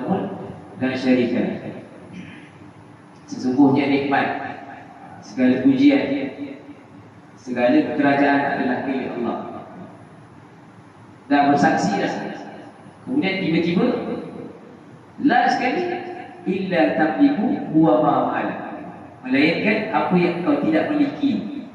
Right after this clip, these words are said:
padanya, maka dia nak buat pengecualian bahawa ada sembahan yang Allah Ta'ala tak miliki.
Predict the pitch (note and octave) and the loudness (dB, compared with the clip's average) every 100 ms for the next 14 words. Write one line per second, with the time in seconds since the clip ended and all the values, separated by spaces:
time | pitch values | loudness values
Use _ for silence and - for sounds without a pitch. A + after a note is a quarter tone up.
0 | - B2 B2 C#3+ C3+ - - - - - | -12 -2 2 2 2 -2 -4 -6 -10 -14
1 | - - - - - - - - A2+ B2 | -18 -20 -20 -20 -20 -20 -20 -12 -8 -4
2 | D#3 F3 E3+ E3+ E3+ - - - - - | -4 -4 -6 -12 -16 -20 -20 -20 -20 -20
3 | - - - D3+ C#3+ D3+ - D3 C#3+ - | -4 2 4 4 4 4 4 2 0 0
4 | C#3 D#3 - D3+ C#3 E3 G3 - - - | 2 2 2 4 4 6 4 2 -2 -6
5 | - - - - - - - G3+ G3+ G3 | -8 -12 -14 -14 -4 -2 -2 -2 -2 -2
6 | F#3 F3 E3+ E3+ F#3+ F#3 F3+ F3 F3 F3 | 0 2 2 4 4 2 0 -2 -4 -4
7 | F3 F3 E3 F3 D#3+ D#3+ - - | -4 -4 -2 -2 -2 -4 -4 -6